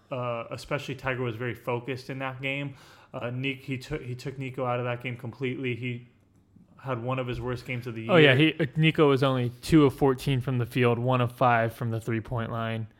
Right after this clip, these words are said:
Speaker 1: Really
Speaker 2: Um,
Speaker 1: struggled.
Speaker 2: just five, finished with five points, two rebounds,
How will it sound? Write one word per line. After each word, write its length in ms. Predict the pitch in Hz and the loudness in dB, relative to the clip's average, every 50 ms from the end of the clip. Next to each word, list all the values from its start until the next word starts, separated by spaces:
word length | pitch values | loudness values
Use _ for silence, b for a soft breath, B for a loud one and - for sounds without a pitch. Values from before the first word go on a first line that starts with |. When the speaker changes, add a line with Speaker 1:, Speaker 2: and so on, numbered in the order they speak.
| b b b b - | b b b b -6
Speaker 1:
Really 240 | 139 135 143 135 135 | -2 0 0 0 0
Speaker 2:
Um, 40 | 123 | -2
Speaker 1:
struggled. 600 | 113 - - 135 120 120 117 127 123 123 123 - - | -6 -8 -6 -6 -4 -4 -4 -4 -6 -6 -8 -10 -2
Speaker 2:
just 260 | - 170 139 - - - 160 | -2 0 0 -2 -4 -12 -8
five, 380 | - - 156 143 139 - 147 - | 0 2 4 4 4 2 0 0
finished 240 | 170 165 160 151 - | 2 2 2 2 2
with 100 | 135 - | -2 0
five 300 | - 139 131 127 120 - | 4 4 4 4 4 2
points, 360 | - 135 123 120 120 - - | 0 0 0 0 -2 -4 -10
two 200 | - - 139 131 | -6 -2 0 2
rebounds, 640 | 123 120 120 113 120 113 113 110 113 110 - - | 2 2 2 0 0 -2 -2 -2 -4 -6 -8 -12